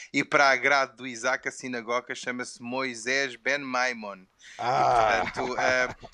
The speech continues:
Speaker 1: eu, eu acho que o Isaac há de ter muita curiosidade em ir lá, e nós também, e Deus queira que possamos,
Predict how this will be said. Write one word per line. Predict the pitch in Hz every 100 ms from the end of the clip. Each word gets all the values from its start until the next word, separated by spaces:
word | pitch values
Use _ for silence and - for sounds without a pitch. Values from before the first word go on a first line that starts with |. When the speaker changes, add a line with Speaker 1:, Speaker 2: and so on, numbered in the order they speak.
| _ -
Speaker 1:
eu, | 127 120
eu | 131 135
acho | 127 -
que | 135
o |
Isaac | 123 127 139
há |
de | 123
ter | 139
muita | 131 131 139
curiosidade | - 131 113 127 123 120 120
em | 120
ir |
lá, | 110 113 139
e | 123
nós | 107 -
também, | - 98 107 120 95
e |
Deus | 92 101
queira | - 113 110
que | -
possamos, | - 117 107 - -